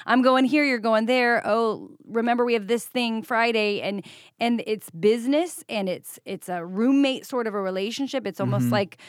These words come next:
Speaker 1: just, you're there to, I just gotta fill you in on the schedule. And the, the friendship element, the relationship element that is unique to a marriage, right? The oneness where we're both
Speaker 2: Yeah.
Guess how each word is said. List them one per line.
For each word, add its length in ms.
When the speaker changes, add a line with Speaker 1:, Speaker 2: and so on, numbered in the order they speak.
Speaker 1:
just, 420
you're 220
there 380
to, 140
I 140
just 160
gotta 140
fill 260
you 220
in 100
on 160
the 80
schedule. 400
And 400
the, 560
the 560
friendship 840
element, 380
the 80
relationship 1000
element 600
that 340
is 300
unique 560
to 160
a 60
marriage, 420
right? 260
The 180
oneness 760
where 300
we're 180
both 400
Speaker 2:
Yeah. 260